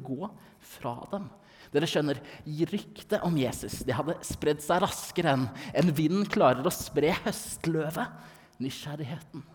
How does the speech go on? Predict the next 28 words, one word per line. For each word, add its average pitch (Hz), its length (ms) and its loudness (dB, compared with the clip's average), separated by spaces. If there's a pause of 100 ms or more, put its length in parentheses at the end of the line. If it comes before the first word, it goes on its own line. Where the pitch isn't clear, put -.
(260)
på 117 80 -2
hvem 131 240 0 (140)
Jesus - 560 -6 (260)
var, 117 320 -4
hadde 147 220 -6
spredt - 340 -10
seg 175 220 0 (260)
langt 202 640 4
lengre 110 380 -4 (340)
enn 127 160 2
noe 127 380 -4
annen 95 260 0
profet 131 640 -4
eller 113 160 2
magiker 135 640 0
hadde 135 260 -6
gjort - 300 -12
før. - 320 -16 (920)
Og 120 140 0
med 135 140 -2
det 180 200 -4
bakteppet, - 720 -10 (420)
så - 80 -14
skal 113 220 0
vi 123 80 4 (100)
inn 131 220 0 (340)
i 120 80 -4
dagens 113 600 -6